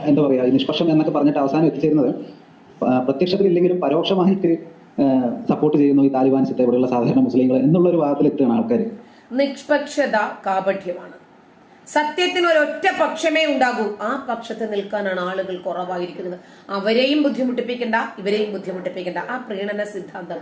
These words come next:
Speaker 2: കാപട്യമല്ലേ?
Speaker 1: നിങ്ങളുടെ ബേസ് അതല്ലേ, നിങ്ങളുടെ, ആ, അത് അങ്ങനെയൊക്കെ ശരിയാണ്. അതിൽ പ-, പല പ്രശ്നങ്ങളും ഉണ്ട്, അപ്ഡേറ്റ് ആവാനുണ്ട്, പ്രാകൃത നിയമങ്ങളൊക്കെയാണ്. ആ, എങ്കിലും ഇവിടെ നമ്മുടെ ഇതിൽ ഒന്നിലും ഞാനിപ്പോ തുടങ്ങി വെച്ചുകൊണ്ട് പറയണ്ട, ഏതിലും ഇവിടെ പരസ്യമായിട്ട്, ആ, ഈ ശരിയത്ത് നിയമത്തിലോ അല്ലെങ്കിൽ,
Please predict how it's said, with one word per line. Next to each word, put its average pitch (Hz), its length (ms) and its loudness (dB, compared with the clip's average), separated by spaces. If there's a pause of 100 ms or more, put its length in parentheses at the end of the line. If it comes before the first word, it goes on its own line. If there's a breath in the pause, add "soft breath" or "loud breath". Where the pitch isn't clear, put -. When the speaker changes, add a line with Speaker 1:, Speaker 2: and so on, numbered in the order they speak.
Speaker 2:
കാപട്യമല്ലേ? 190 640 -10 (680)
Speaker 1:
നിങ്ങളുടെ 135 260 4
ബേസ് 131 200 4
അതല്ലേ, 120 340 2
നിങ്ങളുടെ, 120 340 2
ആ, 120 440 0
അത് 127 100 4
അങ്ങനെയൊക്കെ 151 440 2
ശരിയാണ്. 185 460 2
അതിൽ 139 180 2
പ-, 143 180 -2
പല 139 140 0
പ്രശ്നങ്ങളും 147 360 2
ഉണ്ട്, - 140 4
അപ്ഡേറ്റ് 147 340 2
ആവാനുണ്ട്, 147 320 2 (160)
പ്രാകൃത 139 520 -2
നിയമങ്ങളൊക്കെയാണ്. 139 760 4 (560 loud breath)
ആ, 117 160 2
എങ്കിലും 170 400 4
ഇവിടെ 160 220 2
നമ്മുടെ 160 260 4
ഇതിൽ 165 300 2
ഒന്നിലും 151 240 4
ഞാനിപ്പോ 147 300 4
തുടങ്ങി 135 200 4
വെച്ചുകൊണ്ട് 165 260 2
പറയണ്ട, 123 180 2
ഏതിലും 165 320 4
ഇവിടെ 156 140 0
പരസ്യമായിട്ട്, 143 960 2
ആ, 135 200 0
ഈ 139 40 2
ശരിയത്ത് 135 380 2
നിയമത്തിലോ 123 340 2
അല്ലെങ്കിൽ, 117 320 -2